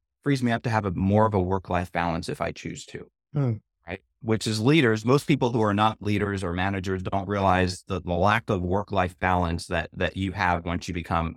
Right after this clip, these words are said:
Speaker 1: an executive, especially a senior executive. I can't tell you how many weekends I've worked because I had no choice, right? Regardless of what was going on, how many vacations I worked on as an executive because I had no choice. And, and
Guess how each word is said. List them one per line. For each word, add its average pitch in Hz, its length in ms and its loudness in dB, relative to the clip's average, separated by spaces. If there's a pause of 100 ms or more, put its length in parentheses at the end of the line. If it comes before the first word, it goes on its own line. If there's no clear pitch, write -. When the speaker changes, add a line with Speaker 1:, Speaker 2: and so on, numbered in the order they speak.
(120)
Speaker 1:
an 90 80 -2
executive, 92 440 2
especially 87 500 -4
a 78 40 -4
senior 80 320 -2
executive. - 540 -10 (560)
I 113 100 -2
can't 117 180 2
tell 120 140 2
you 107 80 2
how 113 120 2
many 107 160 2
weekends 98 420 0
I've 85 160 0
worked 80 260 -2 (640)
because 95 360 -2
I 90 80 2
had 101 200 2
no 92 140 2
choice, - 640 -8
right? 90 240 0 (380)
Regardless 104 440 2
of 98 80 0
what 87 100 2
was 87 140 -4
going 85 200 0
on, 76 140 0
how 101 80 0
many 98 120 0
vacations 95 580 0
I 82 100 2
worked 85 260 -2
on 76 260 2
as 82 160 -4
an 80 100 -4
executive 78 500 -6
because 85 220 -10
I 80 80 -2
had 85 180 -2
no 73 140 0
choice. - 420 -6 (500)
And, 110 200 -8
and 120 200 2